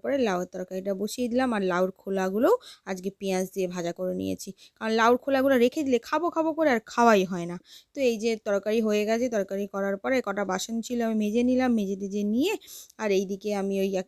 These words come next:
অল্টারের কটা কাজ ছিল, তো সেই কাজটা খুলতে বসলাম। খোলার পরে এই যে হয়ে গেছে, এখন আমি রেডি হয়ে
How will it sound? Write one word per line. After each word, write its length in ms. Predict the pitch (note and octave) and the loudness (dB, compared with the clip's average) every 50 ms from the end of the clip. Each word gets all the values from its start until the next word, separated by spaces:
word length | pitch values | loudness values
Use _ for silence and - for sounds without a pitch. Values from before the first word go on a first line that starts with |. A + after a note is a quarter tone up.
| _ - G3 | _ -4 -2
অল্টারের 380 | G3 F#3+ F#3+ G3 F#3+ F#3+ G3 F#3+ | -2 -2 -2 -2 -4 -4 -4 -4
কটা 160 | G3 F#3+ G3+ - - | -4 -6 -6 -6 -6
কাজ 120 | G3 G3+ G3 - | -6 -8 -8 -8
ছিল, 120 | - - D#4 D4+ - | -8 -6 -6 -4 -4
তো 40 | A#3 A3 - | -4 -6 -4
সেই 160 | - G#3 G3 - - - | -4 -4 -4 -4 -6 -6
কাজটা 420 | F#3+ F#3+ F#3+ - - - - E4+ F#4 - - - - _ _ - | -6 -6 -6 -8 -10 -8 -6 -6 -6 -6 -8 -16 -20 _ _ -6
খুলতে 280 | - - C4 B3 G#3 A#3 G#3+ F#3+ | -2 0 2 2 2 0 -2 0
বসলাম। 260 | G3 G3 F#3+ G3 F3+ F#3 - _ | -2 -2 -2 -4 -6 -8 -8 _
খোলার 260 | - G3+ G3+ G3 G3 G3 | -4 -2 -2 -2 -2 -2
পরে 140 | B3 C#4+ E4 B3+ | -2 0 2 2
এই 60 | G3+ G3 | 2 2
যে 60 | G3 G3+ F3+ | 0 -2 0
হয়ে 180 | F#3+ F#3 F#3 F#3 F#3 | 2 2 2 2 0
গেছে, 160 | G3+ G#3+ - C#4+ A#3+ | -2 -2 -2 -4 -6
এখন 140 | - - G#3 G3+ | -4 -4 -6 -4
আমি 100 | G3 G3 G3 | -2 0 0
রেডি 160 | F#3 F3+ F#3 G3 G3+ | 0 0 2 2 2
হয়ে 140 | F#3 F3+ | 2 0